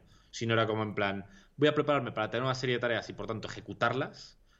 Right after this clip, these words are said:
y voy a reflexionar con la intención de aprender y la próxima vez tomar mejores acciones. O sea,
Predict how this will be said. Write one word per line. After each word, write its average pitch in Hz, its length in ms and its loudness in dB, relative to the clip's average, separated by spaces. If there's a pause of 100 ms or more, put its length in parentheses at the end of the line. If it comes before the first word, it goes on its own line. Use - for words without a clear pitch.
(100)
y 143 320 0
voy 123 300 6
a 123 320 4
reflexionar 123 960 -2 (200)
con 120 140 2
la 117 80 4
intención 113 400 2
de 127 80 6
aprender 117 580 2
y 131 80 -6
la 117 140 2
próxima 117 260 -2
vez 131 140 -2
tomar 123 180 2
mejores 120 320 -2
acciones. 98 460 -6
O - 20 -10
sea, 95 280 0